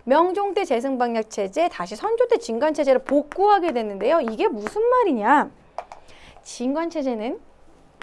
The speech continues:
우리나라 지도가 이렇게 있으면 각 지역 행정마다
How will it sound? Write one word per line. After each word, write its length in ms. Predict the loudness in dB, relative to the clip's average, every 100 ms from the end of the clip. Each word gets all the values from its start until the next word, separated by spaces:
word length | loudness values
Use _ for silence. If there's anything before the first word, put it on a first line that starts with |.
| -20 -20 _ _ -20 -10
우리나라 280 | -4 -2 -2
지도가 300 | -4 -4 -2
이렇게 160 | -2 -6
있으면 440 | -6 -2 -2 -2 -12 -20 -18
각 340 | -2 0 0 -6
지역 460 | -12 -6 2 2 2
행정마다 800 | 0 2 2 2 0 2 0